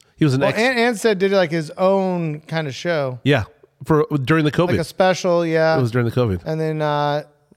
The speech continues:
Speaker 2: a, a buddy of mine I know worked, E V West built him a, uh, an electric, uh, like, Porsche Spider. I don't know what you call
Speaker 1: Okay.
Speaker 2: those things. I'm not a,
Speaker 1: Yeah.
Speaker 2: I'm not a
Speaker 1: Yeah.
Speaker 2: Porsche guy.
Speaker 1: Yeah.
Speaker 2: But, um,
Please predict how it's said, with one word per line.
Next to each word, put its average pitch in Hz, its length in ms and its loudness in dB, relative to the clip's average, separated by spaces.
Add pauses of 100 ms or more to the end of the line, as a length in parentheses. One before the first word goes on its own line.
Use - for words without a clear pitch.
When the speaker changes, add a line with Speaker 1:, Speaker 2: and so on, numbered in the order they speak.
(180)
Speaker 2:
a, 160 100 -8 (540)
a 175 60 -8
buddy 226 260 2
of 208 80 2
mine 185 220 2
I 170 100 0
know 165 200 2
worked, 165 380 0
E 214 160 0
V 240 180 0
West 180 520 0
built 165 280 0
him 151 260 -6
a, 127 260 -8 (880)
uh, 135 380 -8 (280)
an 143 120 -10
electric, 147 480 -6 (680)
uh, 127 560 -16
like, 120 260 -16
Porsche 147 220 -4
Spider. 143 360 -8 (160)
I 156 40 -16
don't 147 100 -12
know 131 60 -10
what 127 120 -14
you - 100 -10
call 131 100 -4
Speaker 1:
Okay. 104 100 -2
Speaker 2:
those 113 120 -6
things. 127 200 -12
I'm 127 80 -10
not 120 60 -8
a, 104 40 -2
Speaker 1:
Yeah. 104 180 -2
Speaker 2:
I'm 143 100 -14
not 131 120 -8
a 117 80 -16
Speaker 1:
Yeah. - 100 -8
Speaker 2:
Porsche 131 220 -12
guy. 131 280 -8
Speaker 1:
Yeah. 98 180 -6 (480)
Speaker 2:
But, 151 240 0
um, 131 580 0